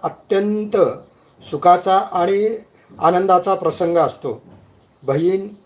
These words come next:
भावाला राखी बांधत असते आणि भाऊ त्या बहिणीला सुरक्षा किंवा त्या बहिणीची जबाबदारी घेत असतो.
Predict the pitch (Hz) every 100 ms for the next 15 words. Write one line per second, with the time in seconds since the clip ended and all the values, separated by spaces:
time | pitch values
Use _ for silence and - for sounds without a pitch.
0 | _ _ - 143 156 170 175 160 143 160
1 | 160 165 165 151 - 165 180 156 156 143
2 | 160 170 - _ _ _ - 160 143 143
3 | 185 175 120 - _ _ _ _ _ _
4 | _ _ _ _ 175 175 175 190 185 185
5 | 185 196 202 123 - - _ _ _ _
6 | 165 180 170 160 185 190 190 202 170 165
7 | 175 170 180 185 156 147 151 127 - 107